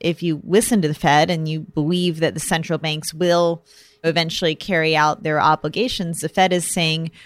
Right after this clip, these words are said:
"We care about inflation expectations." That's a big focus. If you listen to Powell in front of his testimonies before Congress,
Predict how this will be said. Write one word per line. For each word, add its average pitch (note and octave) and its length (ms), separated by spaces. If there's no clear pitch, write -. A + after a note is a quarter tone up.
"We G#3 200
care D#3+ 280
about D#3+ 380
inflation A#3+ 680
expectations." - 960
That's F3+ 360
a G#3 40
big F#3 220
focus. F3+ 500
If E3 140
you F3 100
listen E3+ 300
to D#3+ 80
Powell D#3 400
in D#3+ 140
front D#3+ 200
of D#3 100
his D#3+ 200
testimonies D#3 680
before D3+ 300
Congress, F3 680